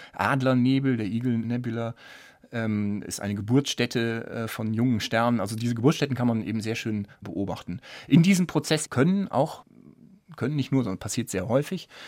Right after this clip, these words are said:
eben entsteht nicht nur ein Stern, sondern eben auch ein Planetensystem. Denn während diese Materie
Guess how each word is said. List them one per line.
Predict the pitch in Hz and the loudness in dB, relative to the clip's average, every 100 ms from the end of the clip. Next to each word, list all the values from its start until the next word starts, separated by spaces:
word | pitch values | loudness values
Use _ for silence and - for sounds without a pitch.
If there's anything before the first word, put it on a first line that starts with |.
| - | -6
eben | 127 127 120 | -2 2 2
entsteht | - 113 139 147 | 0 -2 0 0
nicht | 131 | 0
nur | 139 | 0
ein | - | 0
Stern, | 98 120 139 190 | 6 10 10 8
sondern | 143 165 175 | 6 6 4
eben | 127 151 143 | 2 0 2
auch | 127 139 - | 2 0 -2
ein | 123 135 131 - _ _ - | 0 2 0 -8 _ _ 2
Planetensystem. | 156 175 117 90 - 95 71 - - - - - | 4 4 2 -2 -4 -4 -4 -8 -14 -20 -20 -2
Denn | 113 127 123 117 | 0 2 0 -2
während | - 104 120 120 120 - - | -8 -8 -2 -2 -4 -14 -20
diese | 120 120 | -12 -8
Materie | 113 98 - 143 143 131 123 | -8 -6 -4 -2 -2 -2 -2